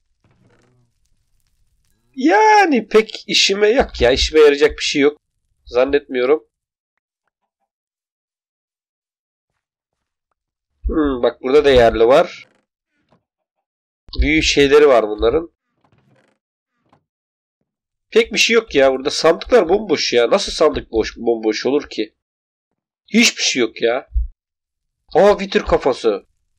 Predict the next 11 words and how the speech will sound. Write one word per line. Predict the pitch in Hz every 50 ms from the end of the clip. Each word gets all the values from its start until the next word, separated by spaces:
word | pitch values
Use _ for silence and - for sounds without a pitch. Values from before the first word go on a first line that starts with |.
| _ _ _ _ _ _ _ _ _ _ _ _ _ _ _ _ _ _ _ _ _ _ _ _ -
Oha, | 98 101 101 113
alırım. | 110 101 104 113 123 131 123 123 127 - _ _ _ _ _ _ _ _ _ _ _ _ _ _ _
Şurada | - - - - - 139 135
bir | 135 -
tane | - 143 139 131 127
daha | 131 135 135
var. | 135 160 175 - - - _ _ _ _ _ - - - -
Kafaları | - 143 - - 139 131 151 170 160
kullanabilirim. | - 151 139 139 135 131 131 127 120 110 101 - - _ _ _
Yerliler | - 117 123 131 131 131 123 117 117 117 110
yine. | 107 107 107 113 127 151 156